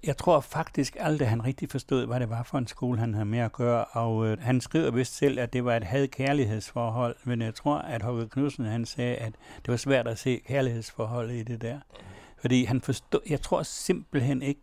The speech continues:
at han forstod, hvad den grundlæggende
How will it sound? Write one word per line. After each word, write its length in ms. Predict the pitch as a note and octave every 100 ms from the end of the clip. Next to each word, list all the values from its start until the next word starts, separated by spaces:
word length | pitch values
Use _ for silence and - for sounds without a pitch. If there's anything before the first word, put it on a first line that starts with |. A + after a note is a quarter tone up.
| -
at 60 |
han 180 | A#2 A2+
forstod, 720 | - - - - D#3+ - -
hvad 280 | D#3+ B2+ C3 - -
den 200 | C3+ C3
grundlæggende 760 | - - F3 E3+ C3 B2+ E3